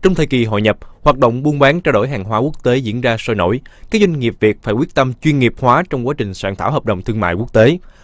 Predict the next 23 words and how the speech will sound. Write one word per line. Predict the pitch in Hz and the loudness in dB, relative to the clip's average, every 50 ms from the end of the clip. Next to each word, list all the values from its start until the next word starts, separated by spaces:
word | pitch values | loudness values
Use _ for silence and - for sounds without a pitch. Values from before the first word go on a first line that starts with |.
| - - | -6 2
Đồng | - 151 139 | 2 4 4
thời, | 131 147 135 123 113 - - - - | 6 6 6 6 4 0 -10 -12 -2
chủ | - 202 | 2 4
động | 185 160 131 135 | 4 4 4 2
trong | 139 170 151 143 | 0 -2 -2 0
đàm | 135 117 110 | -2 -2 -2
phán | - 143 139 147 165 | -2 -2 0 0 0
để | 170 170 | 0 0
lựa | 143 123 | 0 0
chọn | 107 - 104 101 101 | 0 -2 -4 -6 -4
hệ | 101 110 | -4 -2
thống | 113 131 143 | -2 -2 -2
pháp | 147 - 185 - | -2 -4 -6 -2
luật | - 113 98 - | -2 -4 -4 -4
có | - - 151 | -4 -4 -2
lợi | 127 107 92 95 | -2 -2 -2 -4
cho | 92 - 107 | -4 -6 -4
mình | 113 110 98 90 - - - - | -4 -4 -6 -6 -10 -18 -12 -6
khi | - 127 | -6 -4
giải | 104 104 | -2 -2
quyết | 98 110 139 160 - - | -2 -2 -4 -4 -4 -6
tranh | 127 107 | -6 -4
chấp. | 95 - 127 151 | 0 0 0 0